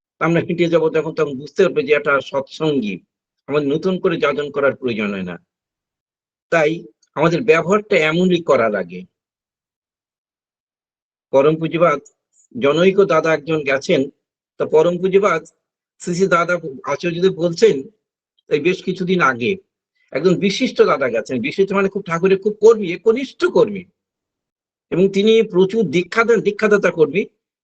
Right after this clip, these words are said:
দীক্ষা দেন এবং মানে প্রচুর মানে, উম, বিভিন্ন ইষ্টকর্মের সাথে যুক্ত। তখন ওই আচার্যদেব যেমন ভাবে বলেন, একটার পর একটা প্রশ্ন করে যাচ্ছেন যে, "দাদা আপনি এই, এই করেন?" বলছে, "হ্যাঁ।"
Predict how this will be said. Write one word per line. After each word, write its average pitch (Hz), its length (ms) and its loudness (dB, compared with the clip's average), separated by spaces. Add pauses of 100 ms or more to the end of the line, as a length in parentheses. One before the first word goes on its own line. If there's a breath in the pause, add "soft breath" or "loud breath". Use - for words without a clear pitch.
দীক্ষা 226 360 -2
দেন 165 280 -4 (800)
এবং 170 300 2
মানে 175 320 0 (140)
প্রচুর 262 380 0
মানে, 262 280 2
উম, 147 400 -6
বিভিন্ন 254 460 4
ইষ্টকর্মের 240 580 0
সাথে 196 280 -8
যুক্ত। 113 420 -8 (1300)
তখন 220 220 4
ওই 233 160 0 (120)
আচার্যদেব 185 640 0 (140)
যেমন 196 300 2
ভাবে 202 160 4
বলেন, 180 400 2 (420)
একটার 202 320 0
পর 202 120 2
একটা 190 200 -2
প্রশ্ন 175 320 -4
করে 156 160 -2
যাচ্ছেন 139 380 -4 (540)
যে, 156 160 0
"দাদা 180 240 4
আপনি 175 260 -2
এই, 185 280 2
এই 185 200 0
করেন?" 202 380 2 (440)
বলছে, 160 180 -4
"হ্যাঁ।" 170 260 -4